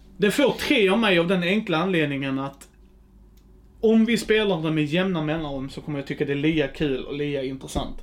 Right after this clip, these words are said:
Men sitter vi och nöter det, nöter det, nöter det, nöter det, så kommer det komma till en punkt där jag är inte road. Och den kommer nog komma snabbare för mig än för dig.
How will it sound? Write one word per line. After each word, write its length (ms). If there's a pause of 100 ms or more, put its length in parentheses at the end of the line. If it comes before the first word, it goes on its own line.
(480)
Men 100
sitter 340
vi 100
och 120
nöter 400
det, 100
nöter 380
det, 120
nöter 380
det, 80
nöter 360
det, 120
så 120
kommer 220
det 60
komma 280
till 140
en 80
punkt 280
där 140
jag 260 (1040)
är 200 (120)
inte 300
road. 360 (1000)
Och 160
den 180
kommer 240
nog 180
komma 200
snabbare 420
för 140
mig 200
än 120
för 100
dig. 120